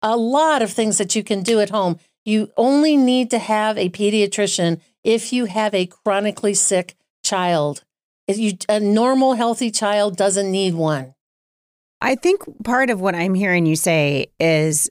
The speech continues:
Speaker 2: we've got to let go of this fear that drives so many of our decisions, right? These moms who are just like, "I don't know why I'm doing that." You know, it's like, "Why did your kid, why, you know, why is your kid going to college?" "Well, I don't know. It's just the next thing to do." No,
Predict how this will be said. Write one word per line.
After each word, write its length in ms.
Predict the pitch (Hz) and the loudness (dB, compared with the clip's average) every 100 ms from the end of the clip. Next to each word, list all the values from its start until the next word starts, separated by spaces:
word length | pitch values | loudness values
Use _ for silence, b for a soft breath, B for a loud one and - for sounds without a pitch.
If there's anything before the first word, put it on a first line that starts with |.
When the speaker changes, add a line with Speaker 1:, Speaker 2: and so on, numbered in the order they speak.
| _ | _
Speaker 2:
we've 360 | 165 180 233 214 | -6 0 2 2
got 280 | 170 156 - | -2 -2 -2
to 160 | 165 | -4
let 320 | 143 160 147 | -2 -2 -2
go 240 | - 151 139 | 0 2 2
of 100 | 131 | 0
this 200 | 139 - | -4 -4
fear 480 | - 160 135 135 - _ _ _ _ - | -4 -4 -4 -6 -12 _ _ _ _ -2
that 240 | 185 170 | -2 -2
drives 500 | 175 180 175 170 165 | 0 0 2 2 2
so 120 | 180 160 | 0 2
many 340 | 156 156 151 | 2 2 2
of 160 | 151 147 | 0 0
our 120 | 143 | 0
decisions, 680 | 143 - 143 147 139 120 - | -2 -2 0 0 -2 -4 -4
right? 340 | 151 143 139 | 0 0 0
These 260 | 165 170 165 | 0 0 0
moms 500 | 170 160 165 170 - | 0 2 2 0 0
who 120 | 175 | 0
are 120 | 151 | 0
just 220 | 151 151 135 | 0 -2 -4
like, 160 | 127 | -6
"I 100 | 123 | -4
don't 140 | 240 311 | -4 -2
know 100 | 247 | -2
why 160 | 202 | 0
I'm 140 | 180 175 | 0 0
doing 240 | 165 170 | 0 2
that." 280 | 170 185 - | 2 0 -2
You 100 | 165 | -2
know, 120 | 165 | -2
it's 120 | 170 | -2
like, 160 | 165 160 | -2 -2
"Why 180 | 160 208 | -2 0
did 100 | 220 | -2
your 120 | 226 | -2
kid, 200 | 233 196 | -2 -2
why, 200 | 185 180 | 0 0
you 160 | 190 170 | 0 -2
know, 100 | 165 | 0
why 160 | 175 | 0
is 100 | 220 | 0
your 100 | 220 | -2
kid 180 | 240 196 | -4 -4
going 160 | 214 196 | -2 -2
to 60 | |
college?" 280 | 220 214 135 | 0 0 0
"Well, 120 | 139 | 0
I 100 | 156 | 0
don't 160 | 190 196 | 2 0
know. 260 | 240 135 | 0 0
It's 120 | 139 - | -2 -4
just 180 | 160 | -2
the 80 | 170 | 0
next 260 | 165 165 - | 0 -2 -2
thing 160 | 165 | 0
to 80 | 156 | 0
do." 180 | 214 175 | 2 0
No, 280 | 220 233 | 0 -2